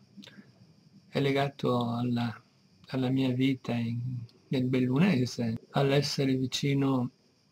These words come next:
al Piave e quindi anche alla storia un po' della fluitazione, di quella, di quel trasportare il legname, di quel costruire zattere che poi navigavano lungo il Piave fino a Venezia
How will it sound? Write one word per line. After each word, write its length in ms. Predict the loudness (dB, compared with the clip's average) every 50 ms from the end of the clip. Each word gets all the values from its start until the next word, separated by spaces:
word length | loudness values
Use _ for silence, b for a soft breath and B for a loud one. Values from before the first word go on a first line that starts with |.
| _ -12 -4
al 200 | -2 -2 0 0
Piave 680 | 2 2 4 4 4 2 0 0 0 0 -2 -2 -6 -10 _ _ _ _ b b b b b b _ _ _ _ _ _
e 180 | -6 -6 -6 -4
quindi 460 | 0 2 2 4 4 4 4 4 4
anche 420 | 4 4 2 0 0 0 -2 -2
alla 160 | -2 -2 -2 -4
storia 480 | -6 -4 -2 0 0 2 2 2 0
un 80 | 0 -2
po' 160 | -2 -2 -2
della 300 | -2 0 0 -2 -2 -4
fluitazione, 1300 | -6 -4 -2 0 0 0 2 0 -2 -2 -2 -2 0 2 2 2 0 0 -2 -2 0 0 0 -2 -2 -2
di 100 | -4 -4
quella, 580 | -6 -4 -4 -2 0 0 0 0 -2 -2 -4 -6 -8 _ _ _ _ _ _ _ _ _ _ _ _ _ b b b b b b b b b b b b b b _ _ _ _ _ -6 -2
di 120 | -2 -2
quel 240 | 0 0 0 0 2
trasportare 720 | 0 0 0 0 -2 0 -2 -2 0 0 0 0 2 2
il 100 | 2 2
legname, 640 | 2 2 4 4 4 4 4 2 2 0 0 -2 -2 -4 -8 _ _ _ _ -2
di 100 | -2 2
quel 180 | 4 4 2
costruire 720 | 2 2 -2 -2 2 4 6 6 6 6 6 4 2 2
zattere 460 | 0 -2 -2 -2 -2 -4 -4 -4 -2
che 140 | -2 -2 -2
poi 280 | 0 2 2 2 4 2
navigavano 640 | 2 0 0 2 2 2 2 2 2 0 0 2
lungo 260 | 2 4 4 4 2
il 60 | 0 -2
Piave 400 | 0 0 2 2 0 -2 -4 -8
fino 460 | -6 -4 -2 0 0 0 0 0 0
a 140 | -2 -2 -2
Venezia 880 | -2 0 0 0 0 0 -2 -6 -10 -10 -6 -4 -2 -2 -2 -2 -4